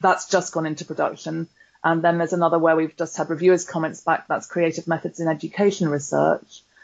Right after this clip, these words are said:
I'm writing that with a team, and, um, the reviewers' comments were very positive. We have some work still to do, but not a great deal, and that will go into production at the end of July. So that's all still been rolling on. But then there was an interesting thing that happened when your colleague Philippa Grand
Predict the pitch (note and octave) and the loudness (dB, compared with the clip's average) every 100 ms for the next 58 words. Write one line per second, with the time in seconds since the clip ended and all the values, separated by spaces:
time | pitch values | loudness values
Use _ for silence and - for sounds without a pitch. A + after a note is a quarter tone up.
0 | - - D#3+ D#3+ E3 E3 E3+ D#3+ D#3 D#3 | -18 -2 2 4 4 2 0 -2 -2 -4
1 | - - F3+ F3 E3+ E3+ - D#3 D#3 D3+ | -6 0 4 4 2 0 0 2 2 2
2 | D#3 D3+ - - D3+ D3+ D3 D3 D3+ - | -2 -4 -10 -6 -2 0 2 0 -2 -2
3 | D#3+ D#3+ F3+ E3 - F3 - E3 D#3 - | 0 4 4 4 2 -2 -2 0 -2 0
4 | B3+ A#3 A3+ B3 A3 F#3 E3 - C#3+ E3+ | -2 0 2 2 2 -2 -4 -4 0 2
5 | F3 - E3 E3 D3+ G3+ G3 - D#3+ D#3 | 2 0 -4 -4 2 2 2 -2 -2 -2
6 | - C#3 - F3+ E3+ E3 _ - _ D#3+ | -2 -2 2 6 6 4 _ -20 _ 2
7 | E3+ - E3+ D#3+ D3+ D#3 D3+ - - E3 | 2 2 2 2 0 -4 -2 -2 -2 -6
8 | D3 E3 D#3+ D#3+ F3 E3+ E3+ D3 - - | -2 0 -2 -2 2 4 4 4 -4 -20
9 | - - _ G#3+ G#3 D#4 - A#3 G#3+ G#3 | -20 -20 _ -2 2 2 0 -4 -2 0
10 | F#3 F3+ E3+ F3 E3+ D#3+ - - A#3 D3+ | 0 0 2 4 4 2 -2 4 4 4
11 | C#3+ - D#3+ G#3+ C#4+ F#4+ D4+ F#3 E3 D#3 | -4 -4 -2 2 2 2 0 -2 -6 -4
12 | G3 D4+ F#3+ D#3+ - D#3 - E3 D3+ F3+ | -4 -2 -2 -4 -6 -8 -4 -4 -4 -2
13 | G3 F#3 D3 D#3+ E3 D#3+ F#3+ E3 - G#3+ | -2 -2 -4 0 0 0 2 2 0 0
14 | F3+ D#3 F#3+ A3 D3+ C#3+ | 0 0 2 2 2 -6